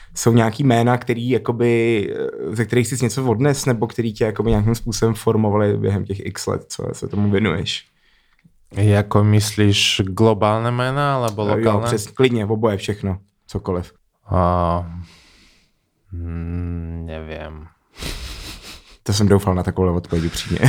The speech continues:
Speaker 2: Ne, neviem presne.
Speaker 1: Takže máš
Speaker 2: Občas, občas sa objavia niečo, čo ma baví, ale nie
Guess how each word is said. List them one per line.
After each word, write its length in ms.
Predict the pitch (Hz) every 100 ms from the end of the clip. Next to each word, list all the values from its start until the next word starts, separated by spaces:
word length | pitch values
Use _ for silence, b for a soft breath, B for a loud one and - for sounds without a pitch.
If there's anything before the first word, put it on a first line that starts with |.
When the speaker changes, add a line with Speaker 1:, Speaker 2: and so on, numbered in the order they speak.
| -
Speaker 2:
Ne, 280 | 170 147 165 -
neviem 580 | 117 113 104 101 95 98
presne. 580 | 82 92 - 87 101 - B B B
Speaker 1:
Takže 140 | 104 107
máš 100 | 107
Speaker 2:
Občas, 300 | 123 151 -
občas 320 | 113 160 151
sa 160 | 151
objavia 320 | 131 135 135 127
niečo, 320 | 131 131 131
čo 160 | -
ma 160 | 120 117
baví, 560 | 101 101 101 123 135 131
ale 720 | 107 104 104 104 104 104 - -
nie 400 | 107 110 117